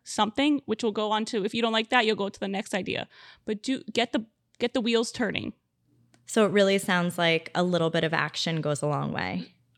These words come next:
Speaker 1: A very long way.
Speaker 2: Yeah. So if, if you're stuck,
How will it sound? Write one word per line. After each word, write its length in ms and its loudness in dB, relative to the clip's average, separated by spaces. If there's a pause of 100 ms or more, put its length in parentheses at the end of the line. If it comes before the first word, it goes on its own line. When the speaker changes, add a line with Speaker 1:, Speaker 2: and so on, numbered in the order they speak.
Speaker 1:
A 40 -10
very 200 0
long 240 -6
way. 300 -12
Speaker 2:
Yeah. 320 2 (120)
So 400 4 (100)
if, 380 2
if 240 2
you're 140 0
stuck, 580 0